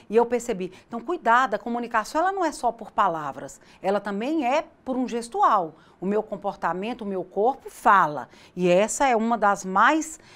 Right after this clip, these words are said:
complicadas, porque às vezes você retrata tanto a cara de mal-estar pras pessoas,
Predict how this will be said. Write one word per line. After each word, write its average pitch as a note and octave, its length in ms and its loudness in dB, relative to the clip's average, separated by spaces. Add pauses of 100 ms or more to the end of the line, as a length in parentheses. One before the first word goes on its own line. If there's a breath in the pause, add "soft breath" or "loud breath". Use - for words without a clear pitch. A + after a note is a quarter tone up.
(160 loud breath)
complicadas, A3 760 0
porque - 280 -12
às G3+ 180 0
vezes B3+ 200 -2
você C#4 100 -8
retrata A3+ 460 -2
tanto F4 460 -4
a A3+ 80 2
cara F#3+ 460 0 (280 loud breath)
de F3+ 100 -8
mal-estar G#3 640 -2
pras - 220 -12
pessoas, C4 680 2